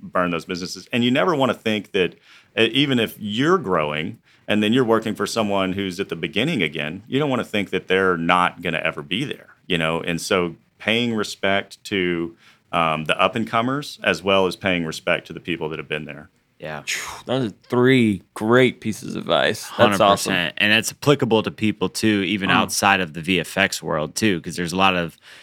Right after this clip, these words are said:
Speaker 2: you know, discouragement, even as an up-and-coming cinematographer or, or, you know, regular editor, a director,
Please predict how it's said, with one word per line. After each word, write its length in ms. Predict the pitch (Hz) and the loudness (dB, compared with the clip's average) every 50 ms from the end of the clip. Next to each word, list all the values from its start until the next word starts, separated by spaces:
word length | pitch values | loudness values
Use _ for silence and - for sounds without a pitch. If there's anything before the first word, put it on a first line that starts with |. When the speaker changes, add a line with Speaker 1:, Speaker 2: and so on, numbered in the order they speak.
| _ - | _ 0
Speaker 2:
you 100 | - 107 | 2 4
know, 120 | 104 92 87 | 4 4 2
discouragement, 1000 | 87 80 113 101 - - - 113 110 107 101 82 85 104 104 101 98 87 - - | 2 0 0 0 0 0 2 2 2 2 0 -2 -4 -2 -2 0 -2 -2 -4 -2
even 240 | 107 110 98 101 101 | -2 0 0 2 2
as 180 | 98 95 80 | 0 0 -2
an 80 | 92 101 | -2 -2
up-and-coming 480 | 98 - - - - 92 92 92 90 | -2 -2 -4 -10 -6 -4 -2 -2 -2
cinematographer 1200 | 85 - - 101 92 82 82 82 - - - 113 120 123 110 101 - - 95 90 85 85 85 80 _ _ - - - _ _ _ | -4 -4 -4 -2 -2 -2 -4 -4 -2 2 4 4 4 4 2 -4 -6 -4 -2 -2 0 0 -2 -4 _ _ -20 -20 -20 _ _ _
or, 400 | - 104 104 101 98 92 92 90 - | 0 2 4 4 2 2 0 -2 -2
or, 400 | - 101 101 95 92 87 87 80 - _ | -2 -2 0 0 0 -2 -4 -6 -10 _
you 100 | - 110 | -4 -2
know, 120 | 92 82 82 | -2 -2 -4
regular 400 | 82 92 104 107 98 107 101 95 | 0 2 2 2 2 2 0 0
editor, 420 | 69 101 101 98 90 98 95 92 | 0 -2 -2 -2 0 0 0 0
a 80 | 92 82 | 0 -2
director, 720 | 90 85 82 95 92 90 - - 95 90 87 87 82 | -4 -2 0 0 0 0 -2 -4 -2 -2 -2 -2 -4